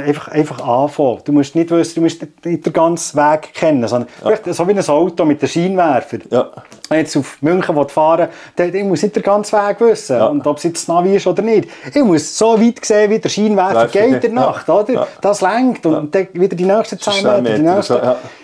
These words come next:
Speaker 1: Immer so. Und, und das, das kann man eigentlich mit allen, äh, Lebensaufgaben
Speaker 2: Ja.
Speaker 1: so machen. Weil,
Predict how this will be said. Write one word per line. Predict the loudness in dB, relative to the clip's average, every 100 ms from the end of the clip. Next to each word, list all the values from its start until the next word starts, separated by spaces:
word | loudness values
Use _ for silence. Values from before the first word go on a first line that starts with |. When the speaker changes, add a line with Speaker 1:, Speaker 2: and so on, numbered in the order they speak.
| -2
Speaker 1:
Immer | 0 2 2 0
so. | 2 2 4
Und, | 2 0
und | -4 -2
das, | -4 -4 -4
das | -4 0
kann | 0
man | 2
eigentlich | 0 0
mit | -2
allen, | 2 0 0
äh, | -4 -6 -6 -6 -6
Lebensaufgaben | -2 -4 -4 -8 -6 -6 -2 -2 -2
Speaker 2:
Ja. | -2
Speaker 1:
so | 0 2
machen. | 2 0 -2 -6 -4
Weil, | -2